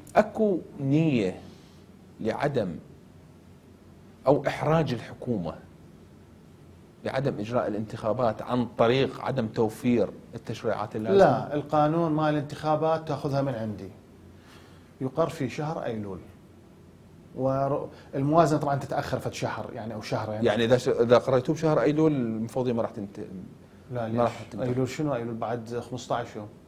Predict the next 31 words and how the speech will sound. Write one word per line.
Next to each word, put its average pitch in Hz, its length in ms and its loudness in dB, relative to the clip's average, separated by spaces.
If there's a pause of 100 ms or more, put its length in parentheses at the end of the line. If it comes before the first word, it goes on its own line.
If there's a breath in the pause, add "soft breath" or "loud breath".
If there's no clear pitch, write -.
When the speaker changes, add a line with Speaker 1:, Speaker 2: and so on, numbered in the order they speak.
(800)
Speaker 1:
إيه، 127 180 -2
ما 120 120 -4
أحسبها. 165 280 -6 (1000 loud breath)
Speaker 2:
إحنا 131 160 -4
ترى 131 180 2
مكملينه، 147 560 2
بس 156 220 -2
نخلي 190 360 0
ال-، 175 160 4
الملاحق. 135 500 -2 (720)
Speaker 1:
مو؟ 175 260 8 (240)
Speaker 2:
إحنا 143 220 -2
مكملين. 151 680 2 (460 loud breath)
إحنا 135 220 0
فقط 208 320 4
الدوائر، 170 580 10
نقول 151 220 4
هاي 175 160 8
الدوائر 180 360 10
Speaker 1:
سؤال. 180 180 10
Speaker 2:
أقضية. 175 420 10
Speaker 1:
المفوضية 143 580 10
تقول 127 260 6
أنا 139 180 8
محتاجة 120 560 4
ثمانية 127 500 2
إلى 107 160 6
تسعة - 300 -2
إلى 120 140 4
عشرة 139 460 2
أشهر 175 400 6